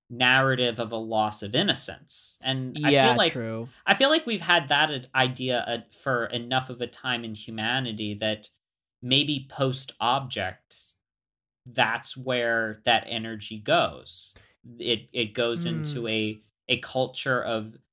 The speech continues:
Speaker 1: yearning for some kind of more innocent past, which I feel like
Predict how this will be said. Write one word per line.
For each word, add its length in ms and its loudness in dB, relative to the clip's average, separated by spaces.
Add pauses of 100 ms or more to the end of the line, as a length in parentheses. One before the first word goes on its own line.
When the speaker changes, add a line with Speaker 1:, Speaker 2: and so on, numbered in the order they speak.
(160)
Speaker 1:
yearning 600 -4
for 140 -8
some 280 -8
kind 380 -6
of 120 -18
more 480 -6 (120)
innocent 560 -12
past, 600 -2
which 480 -2 (720)
I 80 6
feel 340 0
like 440 0